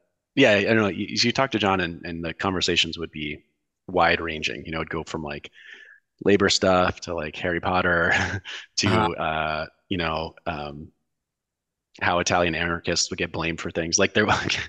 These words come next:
Speaker 1: sorry. Okay.
Speaker 2: <laughs>
Speaker 1: So there was, like, this huge molasses flood in Boston in nineteen nineteen. I don't know if you know about this. There was a huge vat of molasses and it exploded. It killed people. It, like, destroyed pieces of, like, uh, uh,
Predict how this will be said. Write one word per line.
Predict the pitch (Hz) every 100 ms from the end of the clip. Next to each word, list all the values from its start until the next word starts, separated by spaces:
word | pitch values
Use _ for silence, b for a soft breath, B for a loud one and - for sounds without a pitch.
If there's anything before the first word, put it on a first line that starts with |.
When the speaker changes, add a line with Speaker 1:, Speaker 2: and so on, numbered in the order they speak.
| -
Speaker 1:
sorry. | - - 73 B B -
Okay. | 95 - -
Speaker 2:
<laughs> | -
Speaker 1:
So | 117
there | 113
was, | 120 113
like, | 107
this | 98 92
huge | - 98 98
molasses | 92 82 78 - 104
flood | - 95 95
in | 87
Boston | 73 - - 92 - -
in | 87
nineteen | 82 87
nineteen. | 80 80 90 92 104
I |
don't | 87
know |
if | 90
you | 85
know | 80
about | 87 87
this. | 95 -
There | 82
was | 82
a |
huge | - - 120 107 92
vat | 80 82 82 85
of | 87
molasses | 76 73 - 98 95 -
and | 95
it | 82
exploded. | - - 85 80 92 - -
It | - _ -
killed | 113 117
people. | 123 120 120 113
It, | 87
like, | 85 -
destroyed | - - 90 90
pieces | - 87 90 85
of, | 80
like, | 78 76 B B B B B - -
uh, | 85 143 - -
uh, | 82 69